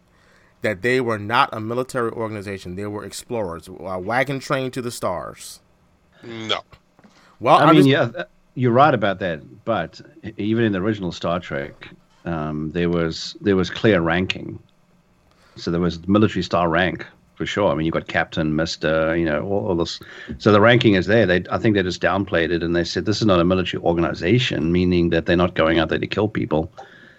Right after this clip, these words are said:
Speaker 3: They are there for science, but they were, uh, they had rank. People had rank, and you had to pay, you know, you had to respect your rank. So it was military
Speaker 1: Well,
Speaker 3: style.
Speaker 1: it could have been, I mean, I'm not gonna argue that they weren't military. I think they tend, I,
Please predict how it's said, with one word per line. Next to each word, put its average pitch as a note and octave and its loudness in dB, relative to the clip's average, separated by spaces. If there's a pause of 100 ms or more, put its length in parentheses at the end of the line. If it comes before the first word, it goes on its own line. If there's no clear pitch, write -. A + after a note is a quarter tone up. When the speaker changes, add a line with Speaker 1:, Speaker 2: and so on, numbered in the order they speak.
(260)
Speaker 3:
They F2+ 4
are F2+ 6
there F2+ 4
for F2+ -4
science, B2+ 4
but G#2 2
they A2 6
were, A2+ 6
uh, G2+ 2
they G#2 4
had F#2+ 2
rank. A2 -2
People A2 4
had G#2 6
rank, F#2+ 4
and D#2 0 (420)
you - -4
had F2+ 0
to - -10
pay, F2+ 6
you F#2 4
know, F2 4
you E2+ 4
had F#2 0
to F#2 0
respect F2 2
your G2+ 2
rank. C3+ 2
So E2+ 2
it F2 0
was A#2+ 6
military F#2+ 0
Speaker 1:
Well, F4 6
Speaker 3:
style. C#2 2
Speaker 1:
it - -2
could C4+ 4
have G3 -2
been, D#3+ 2 (100)
I E3 0
mean, C3+ -2 (400)
I'm A#3+ 8
not A#3+ 6
gonna F3+ 6
argue C#3 4
that B2+ -2
they C3 0
weren't A#2 -2
military. C3 -2
I C#3+ 2
think D3 -4
they C3 -4
tend, C#3+ -4
I, - -2